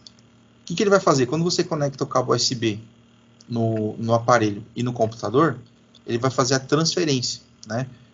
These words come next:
E aí ele vai gerar um arquivo que a gente, que a gente chama de arquivos de dados brutos, né? O que que é esse arquivo de dados brutos? É um arquivo em Excel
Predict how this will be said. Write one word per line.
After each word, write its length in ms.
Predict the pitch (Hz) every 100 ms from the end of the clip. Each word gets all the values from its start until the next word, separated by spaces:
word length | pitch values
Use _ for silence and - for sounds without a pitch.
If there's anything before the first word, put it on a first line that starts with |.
| -
E 80 | 143
aí 160 | 151
ele 80 | 165
vai 160 | 165 165
gerar 220 | 170 160
um 120 | 160
arquivo 560 | 165 151 147 170 120 101 - _ _ _
que 100 | -
a 40 | 120
gente, 320 | 135 - 117
que 100 | 123
a 20 |
gente 160 | 123 135
chama 200 | 135 131
de 120 | 131
arquivos 380 | 123 135 135 127
de 80 | 120
dados 380 | 135 151 175
brutos, 580 | 139 113 117 117 - - _ _ -
né? 180 | 107 120 - -
O 20 |
que 120 | 160
que 140 | 160
é 20 | 160
esse 160 | 151
arquivo 260 | 135 135 120
de 80 | 117
dados 320 | 117 117 113
brutos? 380 | 107 104 - - - -
É 60 | -
um 100 | 156
arquivo 300 | 151 143 139
em 80 | 139
Excel 560 | 139 - 139 143 -